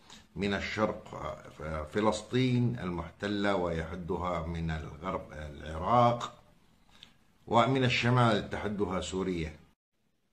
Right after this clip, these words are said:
إيه. هذا بقول لي: "لابس الكنزة بالقلب". يا عمي، أنا بحياتي ما لبستش كنزة، صح، على طول بلبسها بالقلب، هيك الله خالقني.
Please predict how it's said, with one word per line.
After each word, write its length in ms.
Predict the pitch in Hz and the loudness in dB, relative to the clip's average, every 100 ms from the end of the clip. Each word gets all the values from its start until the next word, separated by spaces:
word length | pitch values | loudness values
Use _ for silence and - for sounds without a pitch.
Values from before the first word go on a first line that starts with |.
| _ _ _ _ _ _ 85 | _ _ _ _ _ _ -12
إيه. 240 | 82 82 _ _ _ _ _ - _ | -12 -14 _ _ _ _ _ -20 _
هذا 180 | 131 139 | 2 4
بقول 240 | 135 139 139 | 6 6 8
لي: 60 | |
"لابس 240 | 147 143 131 | 8 8 6
الكنزة 340 | 127 131 127 | 2 6 6
بالقلب". 420 | 123 113 120 95 | 6 6 4 6
يا 60 | 117 | 6
عمي، 280 | 156 165 165 | 6 6 6
أنا 80 | |
بحياتي 360 | 156 156 165 165 | 6 6 6 8
ما 100 | 151 | 10
لبستش 440 | 147 160 - 131 | 10 8 2 -2
كنزة، 240 | 151 160 143 | 2 4 4
صح، 420 | 127 110 - - _ _ _ | 4 0 -2 -12 _ _ _
على 140 | 123 127 | 0 6
طول 220 | 180 139 | 6 8
بلبسها 400 | 127 151 - 123 | 6 4 4 4
بالقلب، 480 | 113 98 95 - - - _ _ _ - | 4 2 -2 -2 -12 -18 _ _ _ 8
هيك 300 | 180 175 170 | 10 10 4
الله 140 | 156 | 2
خالقني. 580 | 127 131 110 101 82 | 8 8 8 2 -2